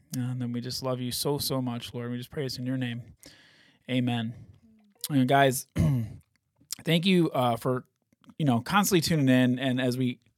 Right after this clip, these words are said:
continue our YouTube journey, <laughs> we are getting better. And, uh, we just, if you, if you guys wanna keep jumping over to YouTube to, you know, subscribe to the channel, you can hit that,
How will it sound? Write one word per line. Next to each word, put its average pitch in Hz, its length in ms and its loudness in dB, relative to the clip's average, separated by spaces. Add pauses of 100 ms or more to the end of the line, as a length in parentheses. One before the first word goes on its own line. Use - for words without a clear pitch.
(120)
continue 202 400 4
our 170 100 8
YouTube 147 360 2
journey, 135 360 0
<laughs> 131 180 -2
we 165 200 2
are 147 100 6
getting 147 340 2
better. 156 360 10 (600)
And, 131 320 2
uh, 123 380 4
we 147 120 2
just, 160 280 2
if 143 180 -6
you, 139 180 -6
if 139 180 2
you 143 100 -2
guys 151 320 8
wanna 147 280 6 (180)
keep 151 240 -2
jumping 147 300 2
over 143 280 6
to 135 220 -2
YouTube 143 640 0
to, 131 480 -2 (520)
you 156 80 -2
know, 143 80 4
subscribe 156 520 6
to 143 60 2
the 135 60 -2
channel, 147 500 4
you 131 60 0
can 131 140 -4
hit 139 200 -2
that, 131 280 2